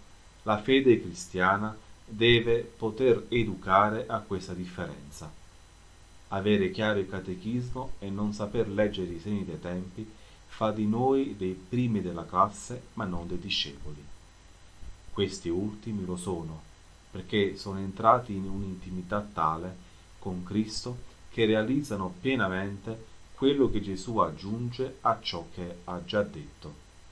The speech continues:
"Le mie pecore ascoltano la mia voce, e io le conosco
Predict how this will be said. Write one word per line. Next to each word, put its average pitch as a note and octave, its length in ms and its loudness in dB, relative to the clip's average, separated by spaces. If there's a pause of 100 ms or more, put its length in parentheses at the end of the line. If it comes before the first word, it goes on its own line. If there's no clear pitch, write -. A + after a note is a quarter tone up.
(440)
"Le G2 160 0
mie F2+ 160 -2
pecore F#2+ 540 0 (760)
ascoltano G#2 720 0
la F#2 60 0
mia F2 160 -4
voce, D#2 420 -10 (640)
e G2 140 2
io A2 240 8
le F#2 160 2
conosco F#2 680 -8